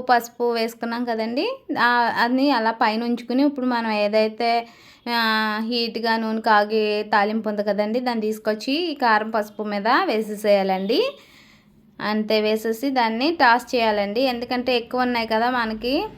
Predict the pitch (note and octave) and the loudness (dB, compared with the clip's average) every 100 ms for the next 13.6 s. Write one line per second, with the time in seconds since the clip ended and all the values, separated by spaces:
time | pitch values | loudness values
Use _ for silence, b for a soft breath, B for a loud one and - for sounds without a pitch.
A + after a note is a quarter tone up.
0 | - C4 C4 C4 B3+ B3 B3 A#3+ C4 C#4+ | -12 -10 -6 -4 -4 -4 -4 -2 -2 0
1 | D4 A#3 A3+ A#3+ B3 A#3+ A#3+ A#3+ A#3+ B3 | 0 -2 -2 -2 -2 -4 -4 -2 0 0
2 | B3 A3 A3+ A#3 A#3+ A3+ A3 A3 A3 G#3+ | 2 2 0 0 0 0 0 -2 -2 -2
3 | A3 C4 C#4 B3+ A#3 A3+ A3 A3+ A3 A3 | 0 0 -2 -2 2 2 2 0 -2 -4
4 | A3 A3 G#3+ G#3+ - G#3+ A3+ B3+ A#3+ A3+ | -6 -2 -2 -4 -6 -6 -2 0 -2 -2
5 | A3+ A3+ A3+ A3 A3 A3 A3 D4+ C4 A#3 | -4 -2 -2 0 0 0 -2 0 2 0
6 | A#3 G#3+ G#3+ G#3+ A3+ A3 G#3+ G#3+ G#3+ G#3 | 0 -4 -2 -4 -2 -4 -4 -4 -4 -4
7 | A3+ B3+ G#3+ G#3+ G#3+ G#3+ G#3+ G#3+ G#3+ B | -4 -2 -4 -6 -4 -2 -2 -4 -6 B
8 | B B B3 A#3+ A#3+ B3 A#3 A3 G#3 G#3 | B B 2 2 2 0 0 2 2 0
9 | A3 A#3 G#3+ G#3 - G3+ G#3 B3+ C4+ A#3 | -2 0 -2 -2 -2 -2 -2 -2 -2 -2
10 | A3+ C#4 E4 A3+ G#3 A3 G3 G#3 G3+ A#3+ | -2 0 0 2 0 0 -2 -4 -6 -4
11 | A#3+ G#3+ G#3+ G#3 G#3 G3+ G3+ G3+ F#3+ F#3+ | -4 -2 0 0 -2 0 -4 -2 -2 -2
12 | F#3+ A#3+ B3+ A3 F#3+ F#3+ G3 G#3 G#3 G3+ | -4 -2 0 0 -2 -4 -6 -4 -4 -6
13 | G3+ G3+ F#3+ A3 C4 D4 | -4 -2 -2 0 -2 -4